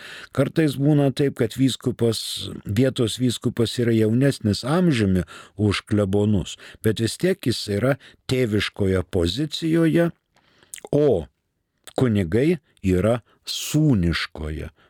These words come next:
pozicijoje. Tai dabar toliau šnekam apie tūkstantis trys šimtai dvyliktąjį kanoną. Kaip girdėjote,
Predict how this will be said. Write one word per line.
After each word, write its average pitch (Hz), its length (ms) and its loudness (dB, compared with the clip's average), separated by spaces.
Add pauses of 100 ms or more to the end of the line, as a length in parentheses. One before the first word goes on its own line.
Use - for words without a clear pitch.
(140)
pozicijoje. 76 1080 -6 (1120)
Tai 113 200 0
dabar 123 320 2
toliau 139 480 2
šnekam 135 640 0
apie 120 320 2
tūkstantis 113 800 -4
trys 113 320 -2
šimtai 120 480 0
dvyliktąjį 117 1400 2 (360)
kanoną. 98 760 0 (500)
Kaip 113 240 0
girdėjote, 104 880 0